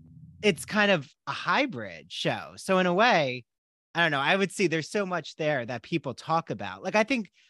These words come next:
right, we all talk about theoretical issues without actually using, like, always referring to it. Like, "Oh, it comes from that moment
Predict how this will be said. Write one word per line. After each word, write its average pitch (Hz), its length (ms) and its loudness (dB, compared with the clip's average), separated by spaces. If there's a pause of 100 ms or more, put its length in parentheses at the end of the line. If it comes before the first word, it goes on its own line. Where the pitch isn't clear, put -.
right, 202 200 4
we 208 160 4
all 247 160 6
talk 170 400 -2
about 113 380 -6 (920)
theoretical 160 640 4
issues 131 440 -6
without 131 280 -4
actually 120 420 -6
using, 110 600 -6 (680)
like, 160 200 4
always 190 360 4
referring 131 600 0
to 104 220 -14
it. 87 300 -12
Like, 139 420 0 (400)
"Oh, 220 160 8
it 180 120 6
comes 196 260 2
from 160 160 2
that 175 260 2
moment 135 680 -2